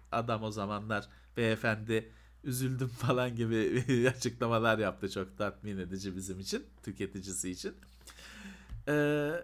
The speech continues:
ama sonbaharda ortalık karıştı işte.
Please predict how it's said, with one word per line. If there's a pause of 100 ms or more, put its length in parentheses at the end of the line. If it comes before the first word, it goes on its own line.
(760)
ama
sonbaharda
ortalık
karıştı
işte.